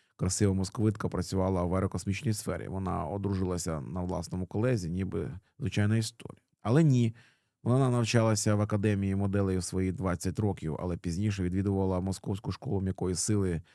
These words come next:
перш ніж зникнути на десять років і знову з'явитися в С Ш А як експерт з криптовалют. До речі, от Савок це розробив, бачите, в Совєтському Союзі сексу не було, а от на експорт, будь ласка.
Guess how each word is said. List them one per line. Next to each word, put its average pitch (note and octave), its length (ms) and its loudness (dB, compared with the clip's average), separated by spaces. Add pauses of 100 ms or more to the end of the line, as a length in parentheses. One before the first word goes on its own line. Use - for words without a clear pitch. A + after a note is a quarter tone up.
(220)
перш F#2+ 240 0
ніж G2 400 -2
зникнути F2 680 -2 (200)
на F2 120 -4
десять E2+ 340 -2
років F#2 280 -2
і G2+ 80 0
знову F#2+ 300 0
з'явитися F2+ 380 -2
в D#2 40 -8
С F2+ 120 -6
Ш F#2+ 140 -2
А - 20 2
як F2+ 100 -2
експерт F2 420 -6
з - 20 -14
криптовалют. D2+ 540 -6 (1600)
До - 100 -6
речі, E2 160 -4
от - 160 -12
Савок F#2+ 480 -8
це - 220 -16 (260)
розробив, F2+ 540 -4
бачите, - 400 -10
в - 40 -16
Совєтському E2 380 -6
Союзі F2 300 -2
сексу - 340 -4
не F2+ 100 0
було, F#2+ 340 -2
а G#1 120 -4
от - 200 -10 (120)
на D#2+ 140 -8
експорт, - 520 -8 (1500)
будь - 200 -10
ласка. - 320 -8